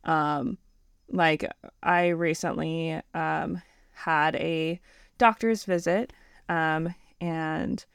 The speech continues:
I was really transparent with my care team. I was like, "Hey,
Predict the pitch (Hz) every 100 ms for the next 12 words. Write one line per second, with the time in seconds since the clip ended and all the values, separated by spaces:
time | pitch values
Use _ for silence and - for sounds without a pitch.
0 | _ _ _ _ - 170 170 170 170 170
1 | 165 - 170 165 - - 165 165 160 -
2 | 156 156 - 160 147 - 170 175 - 151
3 | 135 180 214 - - - - - - -
4 | - -